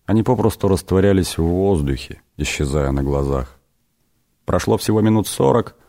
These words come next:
а у Малика уже страшно разболелась голова от сильнейшего запаха семян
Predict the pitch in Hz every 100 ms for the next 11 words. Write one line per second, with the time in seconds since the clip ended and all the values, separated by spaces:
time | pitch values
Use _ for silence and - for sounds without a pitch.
0 | _ _ _ 85 101 117 135 120 101 107
1 | 95 101 - 110 - 117 - 104 98 87
2 | 104 110 101 82 90 98 101 104 98 78
3 | - 87 87 95 101 - 85 82 69 87
4 | 95 - 82 - 85 87 87 80